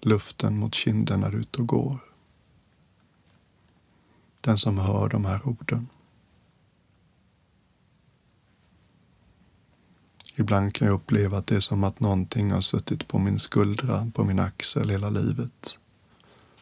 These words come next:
och lågmält viskat: "Kom hem. Jag har väntat hela livet på dig.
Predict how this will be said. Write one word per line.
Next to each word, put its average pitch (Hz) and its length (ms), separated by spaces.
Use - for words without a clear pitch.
och 104 160
lågmält 101 760
viskat: - 760
"Kom 101 260
hem. 101 380
Jag 98 140
har 92 100
väntat 95 500
hela 98 180
livet 107 480
på 117 180
dig. 113 200